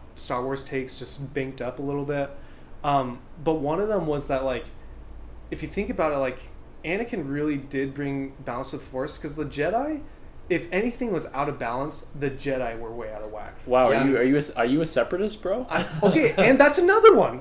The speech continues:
Speaker 1: okay?
Speaker 3: He's a droid.
Speaker 1: <laughs> I, I actually, like, just looking at it objectively, I feel like the separatists actually had a really big case. Like,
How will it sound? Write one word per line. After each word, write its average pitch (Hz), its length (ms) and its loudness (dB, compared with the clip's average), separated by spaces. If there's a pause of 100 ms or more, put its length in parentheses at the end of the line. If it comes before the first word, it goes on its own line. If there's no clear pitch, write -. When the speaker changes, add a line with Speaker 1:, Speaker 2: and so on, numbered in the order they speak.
Speaker 1:
okay? 214 340 4
Speaker 3:
He's 139 200 -8
a 156 60 -4
droid. 165 560 4
Speaker 1:
<laughs> - 760 2
I, 220 100 10
I - 20 -
actually, 277 600 2 (320)
like, 185 260 2
just 277 240 -2
looking 226 280 2
at 285 120 2
it 277 120 0
objectively, 214 720 0
I 202 100 4
feel - 220 0
like 370 140 2
the 262 80 -2
separatists 226 680 -2 (280)
actually 262 320 2
had 240 160 2
a 202 40 4
really 185 360 2
big 180 320 0
case. 170 400 -6
Like, 131 200 0